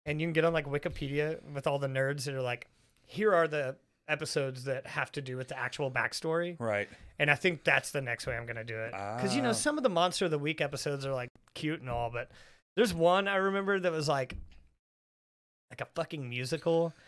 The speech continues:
Speaker 1: I was like, "Yo, I don't
Speaker 2: Dude,
Speaker 1: like this at
Speaker 2: I hate
Speaker 1: all."
Speaker 2: when shows do that.
Speaker 1: Yeah.
Speaker 2: It's
Speaker 1: <laughs>
Speaker 2: my least favorite form of entertainment.
Speaker 1: Yeah, it, yeah. It, like, breaks the, the wall.
Speaker 2: Yeah.
Speaker 1: It's like, this isn't believable.
Speaker 2: Why did we do this?
Speaker 1: Yeah,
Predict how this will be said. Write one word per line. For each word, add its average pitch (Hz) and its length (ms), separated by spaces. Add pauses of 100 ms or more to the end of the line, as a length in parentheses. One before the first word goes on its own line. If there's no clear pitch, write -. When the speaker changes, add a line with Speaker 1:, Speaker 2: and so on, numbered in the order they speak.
(400)
Speaker 1:
I 175 60
was 151 80
like, 135 160
"Yo, 131 360 (120)
I 143 80
don't 175 140
Speaker 2:
Dude, 113 80
Speaker 1:
like 123 180
this 131 220
at 117 60
Speaker 2:
I 117 140
hate 113 220
Speaker 1:
all." 82 60
Speaker 2:
when 101 140
shows 98 340
do 101 220
that. 90 200 (160)
Speaker 1:
Yeah. 269 340 (260)
Speaker 2:
It's 320 360
Speaker 1:
<laughs> - 20
Speaker 2:
my 196 140
least 160 260
favorite 135 260
form 123 240
of 110 100
entertainment. 95 500 (160)
Speaker 1:
Yeah, 240 380
it, 233 160
yeah. 214 300 (760)
It, 190 80
like, 226 240
breaks 220 380
the, 185 300
the 151 360
wall. 151 500
Speaker 2:
Yeah. 139 180
Speaker 1:
It's 107 120
like, 214 160
this 226 200
isn't 220 340 (760)
believable. 160 400
Speaker 2:
Why 185 100
did 214 140
we 220 120
do 190 300
this? - 480
Speaker 1:
Yeah, 190 280